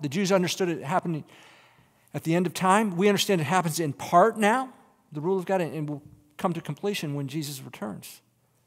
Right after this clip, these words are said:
But remember, the question was, "Jesus, who are you?" Uh, unless you see, unless you're born again, you won't see the kingdom of God. You didn't answer my question. <laughs> Why,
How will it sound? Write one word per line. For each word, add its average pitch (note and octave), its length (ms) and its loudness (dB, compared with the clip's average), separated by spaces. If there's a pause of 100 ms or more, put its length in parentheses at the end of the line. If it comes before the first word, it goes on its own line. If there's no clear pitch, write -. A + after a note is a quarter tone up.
(840)
But A3 100 0
remember, A#3 200 6
the G#3 80 4
question A3+ 360 4
was, E3+ 200 4
"Jesus, G3 340 2
who G#3 140 2
are F#3 80 4
you?" F#3+ 280 6 (240)
Uh, C#3 200 2
unless G3 340 4
you A3+ 80 4
see, G3 480 2 (380)
unless F3+ 180 6
you're G#3 80 8
born F#3 220 6
again, F3+ 200 6
you D#3 100 2
won't E3 180 0
see F#3 140 -2
the C#3 100 -4
kingdom D#3 280 -4
of C3 80 -6
God. D#3 220 0
You F3+ 260 -2
didn't A3+ 200 2
answer G3+ 260 0
my C3+ 140 -4
question. F#3 640 -10 (2750)
<laughs> - 100 -18 (240)
Why, D3+ 140 -6